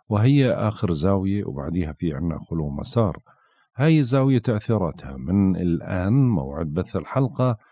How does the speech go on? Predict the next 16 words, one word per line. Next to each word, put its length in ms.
ولغاية 600
ساعات 520
العصر. 560
هاي 200
الزاوية 560
بتخلينا 520
نهتم 680
بشكل 640
كبير 420
بمشاكل 680
ومتاعب 540
الآخرين 680
من 240
حولنا 460
كأنها 400
مشاكلنا، 800